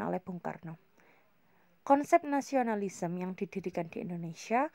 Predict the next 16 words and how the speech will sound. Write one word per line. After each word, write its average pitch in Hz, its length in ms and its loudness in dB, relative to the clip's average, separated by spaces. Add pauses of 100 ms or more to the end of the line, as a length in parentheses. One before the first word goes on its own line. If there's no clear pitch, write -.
(340)
bukan 180 320 -2
orang 175 320 -4
Jawa, 196 480 2 (720)
bukan 247 640 2
orang 269 240 4
Sumatera, 196 640 -4 (160)
bukan 240 320 0
pula 359 240 4
orang 190 240 2
Kalimantan, 196 640 0
Sulawesi, 190 560 0
Bali, 240 480 4
atau 240 160 0
yang 185 160 0
lainnya, 165 320 -2
tapi 214 480 0